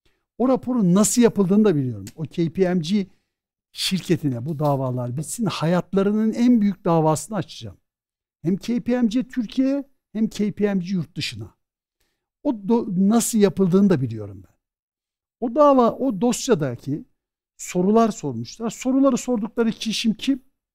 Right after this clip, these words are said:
Parayla oynatılan bir müsvedde. İsmini anmayayım. İkincisi,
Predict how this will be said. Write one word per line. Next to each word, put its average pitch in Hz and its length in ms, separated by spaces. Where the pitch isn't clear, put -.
Parayla 220 340
oynatılan 131 580
bir 123 180
müsvedde. 156 640
İsmini 151 300
anmayayım. 175 520
İkincisi, 247 720